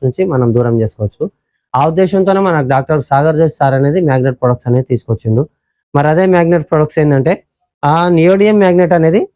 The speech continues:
మనకి ఇట్లా కొన్ని మ్యాగ్నెట్ ప్రొడక్ట్స్ అనేది సెలెక్ట్ చేసుకొని దాంట్లో తీసుకొచ్చిండు. ఒకటి ఏంటంటే త్రీ బై సిక్స్ మ్యాట్రెస్, ఇంకోటి పిల్లో ప్యాడ్, ఇట్లా వాటర్ బాటిల్ ప్యాడ్, హ్యాండ్ బెల్ట్, ఇవి వీటన్నిటిని మనం ప్రతిరోజు ప్రతినిత్యం వాడినామంటే ఆటోమేటిక్‌గా మన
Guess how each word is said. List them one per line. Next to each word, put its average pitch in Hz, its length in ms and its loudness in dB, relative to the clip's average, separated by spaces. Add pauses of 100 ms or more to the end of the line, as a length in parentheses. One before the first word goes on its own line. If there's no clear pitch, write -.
(220)
మనకి 165 260 0
ఇట్లా 165 140 -2 (100)
కొన్ని 170 260 2 (480)
మ్యాగ్నెట్ 160 380 0
ప్రొడక్ట్స్ 151 320 -2
అనేది 147 240 0
సెలెక్ట్ 143 300 -2
చేసుకొని 165 340 -2
దాంట్లో 135 400 0
తీసుకొచ్చిండు. 123 480 -2 (380)
ఒకటి 156 300 -2
ఏంటంటే 180 380 2
త్రీ 160 200 0
బై 160 180 2
సిక్స్ 156 280 -6
మ్యాట్రెస్, 135 440 -2 (520)
ఇంకోటి 147 280 0 (120)
పిల్లో 143 240 2 (100)
ప్యాడ్, 127 220 0 (520)
ఇట్లా 147 140 0 (100)
వాటర్ 135 320 0
బాటిల్ 131 300 -2
ప్యాడ్, 123 220 0 (200)
హ్యాండ్ 139 320 2
బెల్ట్, 123 280 -2 (460)
ఇవి 147 140 0
వీటన్నిటిని 175 560 2 (100)
మనం 185 160 0 (300)
ప్రతిరోజు 170 460 0 (100)
ప్రతినిత్యం 151 580 0
వాడినామంటే 123 500 0 (480)
ఆటోమేటిక్‌గా 180 640 0
మన 143 100 2